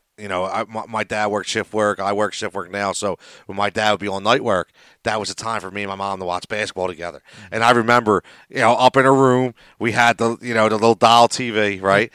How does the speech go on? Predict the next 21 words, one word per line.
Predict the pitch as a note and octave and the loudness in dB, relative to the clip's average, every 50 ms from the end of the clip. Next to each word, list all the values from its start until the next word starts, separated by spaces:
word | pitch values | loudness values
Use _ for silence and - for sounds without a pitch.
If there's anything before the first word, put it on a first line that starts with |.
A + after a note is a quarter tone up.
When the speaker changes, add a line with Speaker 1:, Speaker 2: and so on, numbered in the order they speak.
| - - - - _ | -16 -20 -20 -14 _
Speaker 1:
And | - A2+ A2 A2 | -4 -2 -2 0
my | G#2+ | -2
mom | G#2+ A2 G#2+ A2+ B2 | 0 2 4 4 4
would | A#2+ G#2+ | 4 4
be | C3 B2+ | 2 0
in | A#2+ G2 | 0 2
bed. | A#2+ A2+ A#2 A2 | 4 4 4 2
And, | G#2+ A2 A#2+ - | 0 -4 -6 -6
and | - A#2 A#2 - | -8 -8 -6 -6
remember | A#2+ A#2+ B2+ D3+ E3+ G3 G#3 | -4 0 2 2 4 4 6
those, | G#3 G3 F#3 D#3+ - - _ - - _ _ _ _ - | 6 6 6 4 2 -2 _ -16 -20 _ _ _ _ -2
those | B2+ B2 A#2 - | 0 0 0 0
flip | - - - - B2+ C#3+ C#3+ - C3+ | -4 -8 -6 -4 -2 -2 0 2 4
over | C3 C3+ C3 A#2+ B2 | 4 4 4 2 -2
chairs | - - - B2 A2+ G#2+ G#2+ A2+ A#2+ A#2+ - | -2 -4 -4 -2 -2 -2 -2 -2 -2 -4 -4
that | A#2 A2 G#2+ | -6 -6 -6
would, | A2 | -6
like, | G2 G2 F2+ - | -8 -10 -8 -10
turn | - A#2 A#2 A2 | -10 -8 -8 -8
into | G#2+ G#2 G2+ - | -8 -8 -8 -8
beds? | - G#2 G2+ G2+ G2 G2 G2 - - | -4 -2 -2 -2 -2 -4 -6 -10 -14